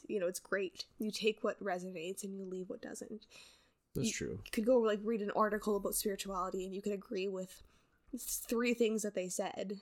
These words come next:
Speaker 1: but then not really like two things that they said, but you don't
Speaker 2: Mm-hmm.
Speaker 1: have to take those things with you. It's kinda just, like, whatever helps you get through your spiritual path.
Speaker 2: Yeah, and the difference between religion and spirituality in that aspect is, like, you don't have to, if you don't take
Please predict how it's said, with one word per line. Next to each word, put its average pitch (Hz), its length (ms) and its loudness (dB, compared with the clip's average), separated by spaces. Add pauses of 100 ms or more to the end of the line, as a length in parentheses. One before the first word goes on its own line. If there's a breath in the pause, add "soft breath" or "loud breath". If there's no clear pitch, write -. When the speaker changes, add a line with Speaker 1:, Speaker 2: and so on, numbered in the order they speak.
(160)
Speaker 1:
but 214 140 2
then 190 200 0
not 175 240 -2
really 185 240 -4
like 175 320 -4
two 190 200 -4
things 214 220 -2
that 233 100 -2
they 240 100 2
said, 247 340 -6
but - 140 0
you - 80 4
don't 110 200 2
Speaker 2:
Mm-hmm. 202 100 -4
Speaker 1:
have 196 140 -6
to 202 100 -6
take - 260 -6
those - 220 -6
things 175 240 -6
with 180 180 -8
you. - 140 -4
It's 202 120 -6
kinda 180 220 -10
just, 175 240 -8
like, - 220 -8 (400 loud breath)
whatever 190 340 -2
helps 180 320 -6
you 175 60 -2
get - 160 -6
through 190 140 -8
your 170 100 -6
spiritual - 480 -10
path. - 420 -12 (960 soft breath)
Speaker 2:
Yeah, 143 180 8
and 135 100 6
the - 40 10
difference 151 300 6
between 143 300 4
religion 110 520 4
and 101 160 2
spirituality 98 720 2
in 92 140 -2
that 90 160 -6
aspect 90 440 0
is, 90 160 -2
like, 87 220 -4
you 101 120 0
don't 95 240 0
have 98 260 -6
to, - 160 0
if 123 120 -2
you 127 120 4
don't 127 220 6
take 113 340 2